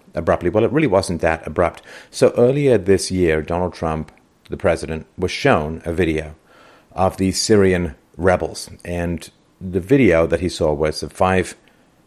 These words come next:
bearded, obviously, men, and they're smirking away as they are sitting around a boy who's in the back of a pickup truck. And one of them, uh, grabs the boy's hair,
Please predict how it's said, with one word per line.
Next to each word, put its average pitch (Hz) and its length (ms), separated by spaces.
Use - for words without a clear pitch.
bearded, 80 340
obviously, 78 380
men, 76 460
and 87 180
they're 82 320
smirking 131 520
away 78 580
as 85 280
they 82 340
are 78 180
sitting 98 340
around 78 480
a - 80
boy 80 420
who's - 360
in 95 140
the 90 60
back 80 260
of 82 100
a 82 80
pickup 85 360
truck. - 240
And 95 220
one 123 160
of 117 120
them, 82 420
uh, 85 140
grabs 82 400
the - 80
boy's 82 320
hair, 76 400